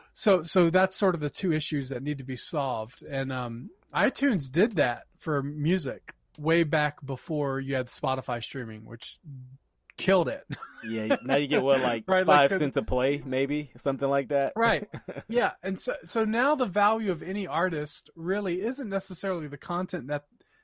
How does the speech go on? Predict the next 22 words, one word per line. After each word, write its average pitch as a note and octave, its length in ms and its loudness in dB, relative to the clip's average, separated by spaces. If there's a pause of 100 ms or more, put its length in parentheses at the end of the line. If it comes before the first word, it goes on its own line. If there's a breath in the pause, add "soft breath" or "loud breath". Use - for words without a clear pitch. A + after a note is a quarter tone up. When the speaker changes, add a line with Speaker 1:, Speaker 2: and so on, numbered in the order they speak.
(100)
Speaker 1:
that D3 180 -2
they D3 100 0
make. D#3+ 640 4
The D3 140 0
value F3 400 4
of D3 80 -8
an D3 60 -10
artist D3 440 0
is E3+ 240 0
the C#3 80 -10
artist. - 600 -6 (300)
Speaker 2:
Mm. G#2 300 -8 (100)
Speaker 1:
Um, D3 300 0
and D#3+ 140 0
I F3 60 4
think E3+ 260 -4
that's F3 340 2
the E3 120 -6
Christian, C#3+ 800 -4 (800)
uh, C3 420 -4 (180)
position D3 640 -4
on B2 160 -4